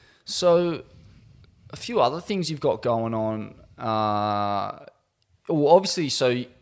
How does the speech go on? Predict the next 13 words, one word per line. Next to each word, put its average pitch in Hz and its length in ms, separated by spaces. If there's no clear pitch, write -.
the 147 100
trajectory 151 540
of 117 60
your 110 140
life, 127 420
like, 120 200
you, 131 140
you 160 120
did 160 280
do 143 200
the 147 140
junior 139 380
series, 135 760